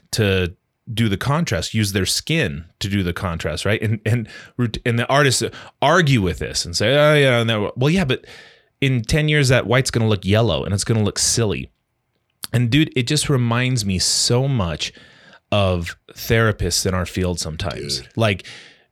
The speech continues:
Speaker 1: you have all the information in the world to do your job correctly, and you refuse to follow the evidence. You refuse to follow what you know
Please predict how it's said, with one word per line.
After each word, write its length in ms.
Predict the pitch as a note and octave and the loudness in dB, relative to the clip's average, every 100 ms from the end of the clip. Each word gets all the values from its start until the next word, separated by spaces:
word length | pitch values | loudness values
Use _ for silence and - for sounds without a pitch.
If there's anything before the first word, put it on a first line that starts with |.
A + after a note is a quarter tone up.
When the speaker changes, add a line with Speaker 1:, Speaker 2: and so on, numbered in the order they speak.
| _ _ | _ _
Speaker 1:
you 380 | G2 F#2+ E3 C4 | -6 0 2 4
have 440 | F#3+ F3 D3 D3 D#3 _ - | 2 4 4 2 -4 _ 0
all 260 | B2+ E3+ | 2 4
the 200 | F3 F3 | 2 -2
information 800 | D3+ C#3+ A#2+ G#2+ G2 - F#2 F#2 - _ - | -2 -2 0 0 0 0 -4 -6 -10 _ -2
in 180 | A2 B2+ | 0 2
the 80 | |
world 600 | A2+ F#2+ G#2 E2+ A#1+ D#2+ _ _ _ | 2 2 2 2 -4 -10 _ _ _
to 100 | - | -4
do 180 | F#2+ G#2+ | 0 0
your 180 | A#2 A2+ | 2 0
job 380 | G#2+ F#2+ F#2 - | 0 0 0 -4
correctly, 600 | - F2 - - A1 - _ _ - - - - - | -4 -4 -6 -12 -14 -16 _ _ -20 -20 -20 -8 -2
and 180 | G2+ | 0
you 180 | F#2 F#2 | 0 0
refuse 960 | F2 F2 - - G#2 G2 G2 G2 G2+ - _ - | 0 -2 -6 -8 -2 0 2 0 -2 -6 _ -8
to 100 | G2 | -8
follow 480 | - F#2+ F2 F2+ F2 | -4 -2 0 0 -2
the 180 | E2+ C#2 | -4 -6
evidence. 520 | D2 C#2 - - - - | -8 -10 -10 -10 -10 -4
You 140 | G#2 | -2
refuse 500 | F#2 E2+ - A#2 E3 | 0 -2 -2 -2 -2
to 100 | - | -4
follow 440 | - A#2 G#2+ G2 F2+ | -4 0 2 2 0
what 260 | G2+ - | -2 -2
you 160 | C3 C3 | -2 0
know 500 | G2+ G2 G2 G2 | 0 2 2 0